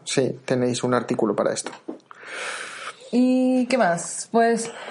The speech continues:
Speaker 2: para lo último, para que les, eh, di un vistazo antes,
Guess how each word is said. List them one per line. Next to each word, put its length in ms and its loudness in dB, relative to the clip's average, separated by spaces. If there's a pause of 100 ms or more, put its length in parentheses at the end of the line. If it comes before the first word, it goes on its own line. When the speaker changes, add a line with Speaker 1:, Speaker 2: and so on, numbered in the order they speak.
(260)
Speaker 2:
para 200 4
lo 240 4
último, 680 2
para 320 2
que 220 0
les, 320 2
eh, 200 2
di 120 2
un 160 2
vistazo 420 2
antes, 580 0